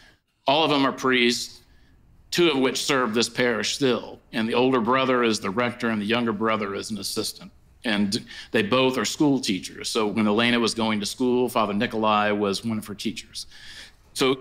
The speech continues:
you have a very different lifestyle when, when you grow up in a village like that. Most of the people in this village, it, one thing you find when you get out of the cities, everybody has a garden in their yard. Their, their, their entire yard is one big ya-,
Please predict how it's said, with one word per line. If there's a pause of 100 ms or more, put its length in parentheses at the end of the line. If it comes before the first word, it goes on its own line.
(100)
you
have
a
very
different
lifestyle
when,
when
you
grow
up
in
a
village
like
that.
Most
of
the
people
in
this
village, (960)
it,
one
thing
you
find
when
you
get
out
of
the
cities,
everybody
has
a
garden
in
their
yard.
Their, (180)
their,
their (340)
entire
yard
is
one
big
ya-,